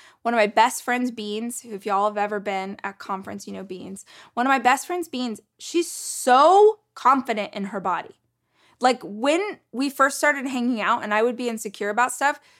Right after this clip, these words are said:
she literally would look at me like I was an alien. And not in a mean way, but she just, like, couldn't understand what the problem was because she's so confident in herself. So without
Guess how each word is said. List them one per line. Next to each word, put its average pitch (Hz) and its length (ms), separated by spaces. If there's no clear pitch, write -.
she - 220
literally 349 460
would 285 160
look - 140
at 285 60
me 277 80
like 220 160
I 214 80
was 208 140
an 202 80
alien. 214 540
And 254 140
not 370 240
in 339 60
a 311 40
mean 269 280
way, 254 140
but 202 140
she - 160
just, 311 180
like, - 220
couldn't 330 400
understand 254 960
what 240 580
the 208 140
problem 202 480
was - 340
because 269 260
she's 269 240
so 302 400
confident 262 540
in 202 80
herself. 202 400
So - 180
without 320 640